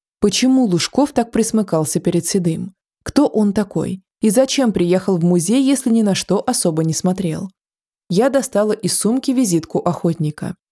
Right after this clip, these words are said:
положила её на стол и уставилась на выбитые золотые буквы. Станислав Андреевич Брягинцев,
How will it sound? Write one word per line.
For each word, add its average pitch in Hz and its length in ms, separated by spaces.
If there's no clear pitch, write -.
положила 190 440
её 220 200
на 175 120
стол 254 320
и - 140
уставилась 214 640
на 165 120
выбитые 226 420
золотые 180 460
буквы. 165 480
Станислав 202 680
Андреевич 175 560
Брягинцев, 156 720